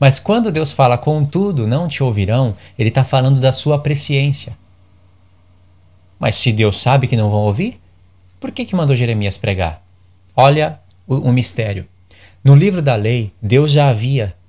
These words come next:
determinado a destruição da cidade. Já havia determinado.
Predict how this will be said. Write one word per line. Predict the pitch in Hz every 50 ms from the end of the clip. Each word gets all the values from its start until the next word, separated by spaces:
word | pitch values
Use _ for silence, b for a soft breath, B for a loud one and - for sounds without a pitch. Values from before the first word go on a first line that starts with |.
| _ -
determinado | 104 98 104 165 190 190 - 175 170 170 156 151 139 127 123 120 117 113 92 95 98
a | 98
destruição | 95 - - - 117 113 - - 110 101
da | 95 92
cidade. | - - 110 90 90 85 85 85 - - - - _ _ _ _ _ _ _ _ _ _ _ _ _ _ _ _ _ _ _ _ -
Já | - - 160
havia | 170 160 185 202 185
determinado. | 135 113 - - 95 90 92 95 101 101 - -